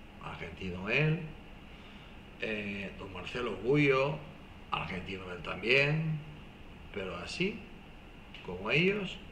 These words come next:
hay en todos los países de Hispanoamérica. Y también en el único país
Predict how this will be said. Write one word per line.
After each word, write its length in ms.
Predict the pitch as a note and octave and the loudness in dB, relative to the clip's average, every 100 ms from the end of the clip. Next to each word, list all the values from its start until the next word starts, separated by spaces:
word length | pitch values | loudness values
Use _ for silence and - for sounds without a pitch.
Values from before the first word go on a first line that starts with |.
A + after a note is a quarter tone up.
| - | -4
hay 260 | G#2+ D3 C3+ | 2 6 6
en 240 | F#2 F2+ | 2 0
todos 240 | - D3 C3 | 6 8 8
los 160 | G#2+ - | 2 2
países 540 | A2+ C#3 D3+ C#3+ - - - | 2 2 4 4 2 -8 -6
de 100 | F#2 | -6
Hispanoamérica. 760 | - E2+ D#2 D#2 D#2+ D#2+ - - - - - - - - - - - - - - - - - - - - - - - - - - - - | -4 -6 -6 -6 -6 -8 -8 -12 -12 -14 -14 -12 -14 -12 -14 -14 -12 -12 -12 -12 -14 -14 -14 -14 -14 -14 -14 -14 -14 -14 -14 -14 -12 -4
Y 100 | B2 | -2
también 360 | - G#2 G#2+ B2 | 0 0 2 0
en 120 | C3+ | 0
el 60 | B2 | 0
único 380 | A#2 A#2 B2 G#2+ | -2 -2 -2 2
país 460 | G#2+ A2+ C#3 - | 6 6 4 -2